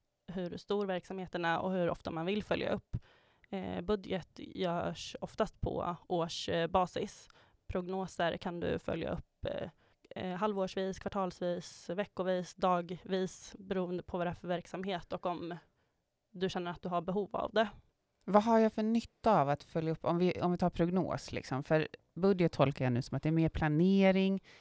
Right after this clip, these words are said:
Speaker 2: det kanske ändrar sig under året eller vilken axel man nu jobbar utifrån. Men om vi tänker med prognos då, att följa upp löpande, oavsett om det är på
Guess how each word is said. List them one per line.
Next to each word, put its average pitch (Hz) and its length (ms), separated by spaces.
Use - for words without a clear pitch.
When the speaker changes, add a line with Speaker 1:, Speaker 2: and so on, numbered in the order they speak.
Speaker 2:
det - 180
kanske 156 280
ändrar 147 280
sig 143 140
under 135 200
året 156 500
eller 131 140
vilken 131 400
axel 143 480
man 143 180
nu 143 80
jobbar 156 260
utifrån. 170 380
Men 151 100
om 156 60
vi 160 60
tänker 170 260
med 160 160
prognos 170 520
då, - 180
att - 160
följa 180 220
upp - 160
löpande, 131 640
oavsett 156 520
om 110 120
det 113 180
är 98 60
på - 280